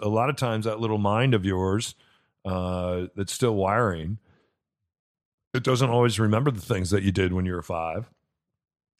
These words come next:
And then what I'll do is I'll go old school, and I haven't done this in a while, um, and I usually do it around the holidays. I'll go to, like, a Bartell's, and I'll just print a bunch of pictures,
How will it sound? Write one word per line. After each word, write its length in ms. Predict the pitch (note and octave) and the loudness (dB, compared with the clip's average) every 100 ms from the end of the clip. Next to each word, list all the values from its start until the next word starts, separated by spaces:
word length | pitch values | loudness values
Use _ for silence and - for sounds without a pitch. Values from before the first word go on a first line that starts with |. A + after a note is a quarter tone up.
| _ - | _ 2
And 180 | C#3 | 4
then 200 | C#3+ G#3+ | 6 6
what 120 | G3+ E3 | 6 6
I'll 120 | B2+ | 6
do 180 | C3 C3 | 4 2
is 100 | A#2+ | 2
I'll 140 | B2 | 2
go 140 | B2 | 2
old 400 | B2 A2+ C#3 D3 | 2 4 2 2
school, 260 | - G#2+ F#2+ | -2 -2 -2
and 100 | G2 | -2
I 60 | G2 | -2
haven't 220 | B2+ G2+ | -4 -2
done 160 | A#2+ | -2
this 220 | A2 F2+ G2+ | -2 -2 0
in 60 | |
a 60 | F2 | 2
while, 520 | E2+ E2+ F2 B2 B2+ | 2 2 2 0 -2
um, 500 | F#2+ F2+ F2+ F2 E2 - _ - | -2 -2 -2 -6 -8 -14 _ -8
and 100 | G2 | -6
I 40 | |
usually 240 | G#2+ G#2+ | -4 -2
do 120 | G#2+ A2+ | 0 0
it 60 | |
around 200 | G#2 G2+ | 2 0
the 80 | F2 | 0
holidays. 600 | A2 A2+ F#2+ D#2+ D2+ - _ _ _ _ _ _ _ _ _ _ _ _ - | 2 2 2 0 -2 -6 _ _ _ _ _ _ _ _ _ _ _ _ -4
I'll 100 | G#2+ | -2
go 240 | B2 A#2+ | 2 2
to, 580 | A2 A2+ G#2+ G#2 G2 E2+ _ _ _ - | 2 2 4 4 2 -2 _ _ _ -4
like, 200 | G#2 G2 | -2 0
a 40 | |
Bartell's, 800 | G2+ F#2 A#2+ A#2+ F#2+ F#2 B2 - _ _ _ | 0 0 2 4 4 2 -2 -8 _ _ _
and 440 | G#2+ G#2 G2+ G2+ G#2 | -2 -2 0 -2 -2
I'll 180 | G#2+ | -2
just 240 | A#2 B2+ - | 0 -2 -2
print 180 | C3+ B2+ | -2 0
a 60 | |
bunch 160 | B2 A2+ | 0 -4
of 80 | G2 | -4
pictures, 720 | E3+ - A2 F#2 C#3 - | -4 -2 -2 0 -4 -6